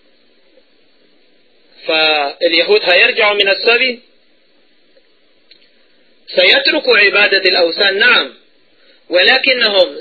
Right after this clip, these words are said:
سيرتكبوا أكبر خطأ في حياتهم، سيرتدوا عن البر، سيكملوا معصيتهم حينما يصلب المسيح ويرفض الله،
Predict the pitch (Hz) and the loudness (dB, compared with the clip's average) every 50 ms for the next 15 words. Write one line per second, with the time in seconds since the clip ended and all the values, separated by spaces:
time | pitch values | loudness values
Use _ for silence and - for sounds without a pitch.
0 | - - 202 202 202 190 185 - 240 233 - 226 214 196 214 220 226 226 226 220 | -4 -2 0 0 0 0 0 0 -2 -2 0 0 0 0 0 0 -2 -4 -2 -2
1 | 240 240 226 - 262 262 - 202 180 - - 185 170 156 - 165 165 160 151 - | -2 -2 -2 -2 -4 -2 -2 -2 -4 -2 -2 -2 -2 0 0 0 0 0 0 -2
2 | 147 139 139 127 120 - _ _ _ _ _ _ _ _ _ _ - - - 214 | -4 -6 -8 -10 -12 -16 _ _ _ _ _ _ _ _ _ _ -10 -4 -2 2
3 | 202 196 190 180 180 - 208 202 - - 180 180 160 160 175 170 165 160 151 139 | 2 2 2 0 0 -2 -2 -2 -2 -2 -2 -2 0 -2 -2 -2 -2 -4 -4 -2
4 | 175 196 180 165 - - - _ _ _ _ _ _ _ _ _ _ _ _ _ | -2 0 0 0 -2 -6 -14 _ _ _ _ _ _ _ _ _ _ _ _ _
5 | _ _ _ _ _ _ _ _ _ _ _ _ _ _ _ _ - - 208 196 | _ _ _ _ _ _ _ _ _ _ _ _ _ _ _ _ -2 0 2 4
6 | - - 285 - 214 233 247 254 240 233 226 220 - 202 208 - - 214 226 262 | 4 2 0 -2 -4 -2 2 4 4 4 4 4 0 0 -2 -2 -2 0 2 2
7 | 269 277 254 220 208 196 170 143 - - - - - 202 208 202 196 180 180 175 | 2 2 0 0 2 0 0 -2 -6 -12 -12 -4 -2 0 2 2 2 0 0 0
8 | 175 180 208 220 - - 185 180 175 170 160 160 156 - - 185 175 165 - - | 0 0 0 -2 -2 -4 -4 -4 -2 -4 -4 -4 -4 -4 -2 -2 -2 -2 -4 -6
9 | - _ _ _ _ _ _ _ _ _ _ 175 175 175 180 190 202 208 - - | -12 _ _ _ _ _ _ _ _ _ _ -2 0 2 2 2 0 0 -2 -4
10 | 180 175 165 165 156 160 175 185 185 180 - | -4 -4 -4 -4 -2 0 0 0 0 -2 -6